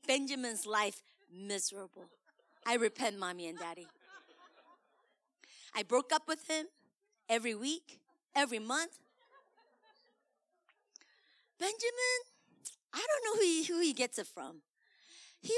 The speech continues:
was so roman-, he wants to be so romantic, you know? It's like, "One year anniversary, Sonny. We gotta celebrate." And then that triggered me. Um, "What, one year anniver-, I have to celebrate? What, with this black man?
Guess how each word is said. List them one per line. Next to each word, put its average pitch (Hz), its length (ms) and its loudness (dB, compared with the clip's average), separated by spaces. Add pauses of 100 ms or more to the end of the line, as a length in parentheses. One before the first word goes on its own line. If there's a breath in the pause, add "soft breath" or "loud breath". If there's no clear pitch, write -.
was - 120 -2
so - 140 4 (180)
roman-, 220 340 2
he 254 180 0
wants 539 380 -4
to 453 100 -4
be 381 180 0
so 370 260 0
romantic, 226 640 -2
you 302 80 -2
know? 392 160 -2 (280 loud breath)
It's - 120 -4
like, 339 160 0 (180)
"One 247 320 -2
year 254 180 -4
anniversary, 233 680 -2
Sonny. 185 380 -2 (200 loud breath)
We 233 80 2
gotta 254 220 0
celebrate." 233 680 -2 (320 loud breath)
And 214 160 -10
then 311 260 0 (220)
that 269 180 -8
triggered - 460 -4
me. 202 180 -8 (340 loud breath)
Um, 196 260 -14 (100)
"What, 262 260 0
one 254 220 -2
year 403 140 4
anniver-, 240 360 2
I - 40 2
have 466 120 0
to - 80 -4
celebrate? 392 760 2 (260 loud breath)
What, 403 240 4
with 427 120 2
this 302 200 4
black 359 340 2
man? 440 340 6